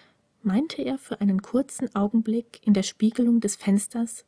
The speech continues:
so etwas wie den Anflug eines Lächelns auf Asanos Gesicht aufblitzen zu sehen.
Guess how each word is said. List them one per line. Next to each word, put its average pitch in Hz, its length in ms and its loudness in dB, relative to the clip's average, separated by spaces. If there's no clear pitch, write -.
so - 120 -2
etwas 233 420 -2
wie 208 60 -6
den 202 140 0
Anflug 208 500 -2
eines 220 200 2
Lächelns 185 520 -2
auf - 140 -10
Asanos 170 420 0
Gesicht 170 380 -4
aufblitzen 165 480 -6
zu 170 120 -6
sehen. 165 380 -4